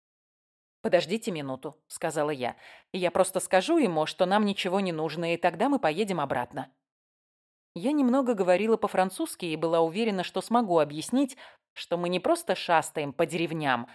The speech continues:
чтобы ограбить какой-нибудь дом. Это на случай, если мужчина не понял, почему мы сидим в салоне авто и всматриваемся в окна. Я вышла из машины и подошла к воротам. Дорога была грязной, и вода неслась по ней к подножию холма.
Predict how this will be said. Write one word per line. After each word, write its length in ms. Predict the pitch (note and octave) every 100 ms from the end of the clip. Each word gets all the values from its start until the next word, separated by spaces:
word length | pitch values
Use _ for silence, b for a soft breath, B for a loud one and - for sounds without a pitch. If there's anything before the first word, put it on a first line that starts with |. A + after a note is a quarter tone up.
| B B
чтобы 360 | - E3+ C#3+
ограбить 440 | D#3 E3 D#3 C#3+ -
какой-нибудь 680 | F3 - E3 D#3 E3 F#3+
дом. 320 | D#3 C#3 A#2 - B B B
Это 140 | E3 F3
на 120 | E3
случай, 440 | - A#3+ D4 -
если 320 | D3+ D3 - D#3+
мужчина 420 | D#3+ - F#3 E3+
не 120 | F#3
понял, 380 | - C4 D#3 C3
почему 360 | D#3+ - E3+
мы 100 | D#3+
сидим 320 | D3 D#3+ D#3 D#3
в 80 |
салоне 460 | - E3 D#3+ D3+ D3
авто 400 | C#3+ - D4+ - B B _ _ -
и 100 | E3+
всматриваемся 840 | - D#3+ E3 F#3 E3 E3 E3+ -
в 100 | D#3 C3+
окна. 380 | A#2+ - G#2+ - _ _ _ _ _ _ _ _ _ _
Я 200 | F3+ E4+
вышла 320 | C#4+ C#4+ -
из 140 | F#3 E3+
машины 480 | D#3+ - D4+ E4 D4+
и 20 |
подошла 400 | F3+ E3+ - F#3+
к 80 | F#3+
воротам. 520 | F#3 D#3+ A#2 A2+ - _ _ _ _ _ _ -
Дорога 400 | D#3+ E3+ F3+ E3+
была 220 | E3 E3
грязной, 520 | E3 G3+ B3+ F3+ D3+ - B B
и 80 | F#3+
вода 280 | E3+ E3+
неслась 400 | F#3 F3 F3 F3+
по 120 | - F3
ней 200 | F3 F3
к 120 | -
подножию 480 | E3+ E3+ F#3 E3+ F3+
холма. 520 | - F#3+ E3 B2+